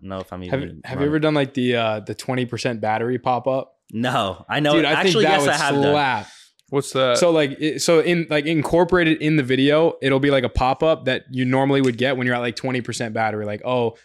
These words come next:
Speaker 2: low battery." And then people click it and they, like, try to get it, but it's a part of the video.
Speaker 3: Oh, shit.
Speaker 2: And so, like, not only are people gonna watch it a little longer, but they're gonna click, maybe, like, like it by accident.
Speaker 3: <laughs>
Speaker 2: And I think e-, even the algorithms,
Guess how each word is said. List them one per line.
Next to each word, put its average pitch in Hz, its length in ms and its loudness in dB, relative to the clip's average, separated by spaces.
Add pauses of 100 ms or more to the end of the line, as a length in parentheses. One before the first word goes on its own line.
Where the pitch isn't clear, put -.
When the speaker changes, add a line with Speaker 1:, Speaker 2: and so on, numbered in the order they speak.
(120)
Speaker 2:
low 131 220 2
battery." 117 440 0
And 127 80 -4
then 131 120 0
people 143 260 0
click - 380 0
it 117 180 0 (260)
and 139 160 0
they, 139 80 2
like, 135 200 0
try 147 180 0
to 135 80 0
get 127 180 0
it, 123 160 -2
but 143 120 2
it's 131 180 -4
a 139 80 -2
part 170 320 2
of 139 80 2
the 123 80 0
video. 120 420 0
Speaker 3:
Oh, 120 220 -2
shit. - 300 -8
Speaker 2:
And 147 100 0
so, 175 160 4
like, 143 160 2
not 160 180 2
only 170 200 4
are 147 80 2
people 156 240 4
gonna 139 120 2
watch 139 320 2
it 156 40 0
a 147 40 4
little 135 200 4
longer, 131 260 2
but 123 140 0
they're 135 100 0
gonna 127 140 0
click, 135 240 0
maybe, 139 220 2
like, 117 180 0
like 131 260 0
it 135 100 2
by 131 140 2
accident. 127 680 -2
Speaker 3:
<laughs> 208 120 2
Speaker 2:
And 151 100 0
I 170 80 2
think 214 220 2 (180)
e-, 185 60 -2
even 208 260 2
the 202 100 4
algorithms, 160 640 2